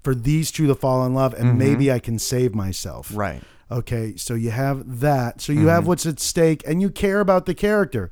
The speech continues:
Speaker 2: Mm-hmm.
Speaker 1: Marty is trying to save himself.
Speaker 2: Yeah.
Speaker 1: And he's also, you know, and his, and his siblings, which whatever, but he's trying to save himself. And he's, you know, his parents, he kinda split them up. So he's like, "I need to get my parents back together."
Speaker 2: Mm-hmm.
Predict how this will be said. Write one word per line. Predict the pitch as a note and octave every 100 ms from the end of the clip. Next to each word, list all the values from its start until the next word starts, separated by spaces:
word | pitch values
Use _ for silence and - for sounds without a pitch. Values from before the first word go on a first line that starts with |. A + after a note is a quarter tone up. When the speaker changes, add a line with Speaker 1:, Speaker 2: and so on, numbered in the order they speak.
| -
Speaker 2:
Mm-hmm. | A#2+ A2+ A2 C#3+
Speaker 1:
Marty | E3 G3+ G3
is | F#3+
trying | - E3+ E3
to | D#3+
save | - E3 D3+
himself. | C3+ D#3 - - D#3 F#2+ - - - - -
Speaker 2:
Yeah. | A#2 G2 F2 - -
Speaker 1:
And | E3+
he's | G3 F#3+
also, | A3 - G3
you | F#3+
know, | E3 C#3
and | D#3+ G3
his, | A3 -
and | D#3+ F#3+ G#3
his | -
siblings, | - D3+ C#3+ D3 D#3
which | C#3 B2+
whatever, | C#3+ F3 D#3+ A#2 B2
but | B2+
he's | B2
trying | - D#3 F3
to |
save | - F3+ E3+
himself. | F#3 - D#3+ D3 D3 C3 - - - - -
And | C#3+ E3
he's, | F3+ E3+ G3
you |
know, | F#3+
his | D#3+ -
parents, | - G#3 A#3+ C3 -
he | A#2
kinda | - D3 D#3 E3
split | - C#3+ D#3+ -
them | D3
up. | F3 E3+
So | -
he's | A#2+ A2
like, | A2+
"I | A#2+
need | C3 C3
to |
get | C3 C3+
my | C3+
parents | - E3 F3+ -
back | A#2 G2+
together." | - G#2 B2 G#2+
Speaker 2:
Mm-hmm. | G#2+ A#2